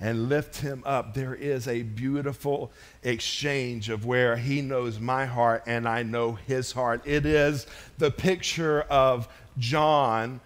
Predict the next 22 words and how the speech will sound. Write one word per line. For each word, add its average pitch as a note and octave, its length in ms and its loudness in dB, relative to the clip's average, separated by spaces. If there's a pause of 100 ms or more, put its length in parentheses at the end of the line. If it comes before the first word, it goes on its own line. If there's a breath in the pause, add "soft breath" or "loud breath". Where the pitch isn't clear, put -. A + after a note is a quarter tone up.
(220 loud breath)
laying D#3 560 2
his C3 320 -2
head C#3 560 6 (100)
on C#3+ 200 4
the C3 100 0
chest - 800 0 (1120)
of G#2+ 140 -6
Jesus. E2+ 680 -12 (400 soft breath)
It B2 180 0
is G2 460 -2 (240)
intimate. F#2 420 -8
Somebody A2 300 -4
say G2+ 180 -8
it's F2+ 220 -10
intimate. F2 380 -12 (520 loud breath)
It's C#3 220 -2
a D3+ 100 -4
knowing D#3 420 -6
him. E2 160 -14 (840)
So D#3 320 2
today F#3 400 2
my C#3 360 2